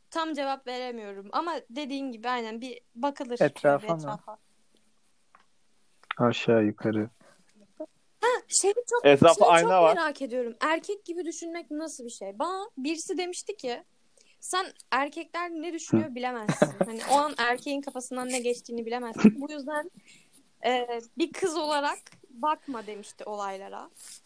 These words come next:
Speaker 1: Ben bu er-,
Speaker 4: Haklı.
Speaker 1: erkek
Speaker 2: Haklı.
Speaker 1: Hayır değil.
Speaker 3: Haklı bu arada.
Speaker 1: Burada kimi
Speaker 4: Haklı,
Speaker 1: savunacağımıza
Speaker 4: haklı.
Speaker 1: ben karar veriyorum.
Speaker 2: Demokrasi.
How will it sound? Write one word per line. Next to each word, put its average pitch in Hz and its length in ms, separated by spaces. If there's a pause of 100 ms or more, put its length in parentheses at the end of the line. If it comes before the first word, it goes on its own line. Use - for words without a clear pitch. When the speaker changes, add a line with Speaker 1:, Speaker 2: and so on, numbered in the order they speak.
(500)
Speaker 1:
Ben 381 160 (100)
bu 269 120 (100)
er-, - 280
Speaker 4:
Haklı. 285 180
Speaker 1:
erkek 127 180
Speaker 2:
Haklı. 139 140 (380)
Speaker 1:
Hayır 294 300
değil. 285 280 (1040)
Speaker 3:
Haklı 131 380
bu 110 100
arada. 107 200
Speaker 1:
Burada 107 160
kimi 143 120
Speaker 4:
Haklı, - 180
Speaker 1:
savunacağımıza 320 640
Speaker 4:
haklı. - 100
Speaker 1:
ben 349 200
karar 349 180
veriyorum. 277 200
Speaker 2:
Demokrasi. 151 800